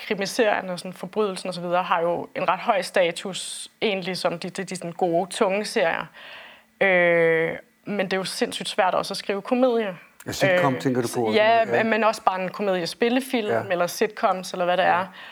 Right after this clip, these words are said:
Speaker 1: Og hvor, øh, jeg har hørt kolleger nogle gange, som aldrig har skrevet ko-, kol-, øh,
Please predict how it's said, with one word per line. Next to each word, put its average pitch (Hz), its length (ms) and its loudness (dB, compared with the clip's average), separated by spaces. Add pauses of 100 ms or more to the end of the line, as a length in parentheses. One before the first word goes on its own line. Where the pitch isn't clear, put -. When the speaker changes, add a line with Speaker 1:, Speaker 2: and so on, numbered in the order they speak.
(600)
Speaker 1:
Og 190 120 4
hvor, 180 440 4
øh, 170 200 4
jeg 175 100 4
har 175 60 2
hørt 190 180 0
kolleger 196 360 0
nogle 190 260 0
gange, 165 220 0
som 175 200 -4 (200)
aldrig 202 160 0
har 202 60 -4
skrevet - 260 -4
ko-, - 80 -16 (240)
kol-, 185 460 -6
øh, 160 240 -2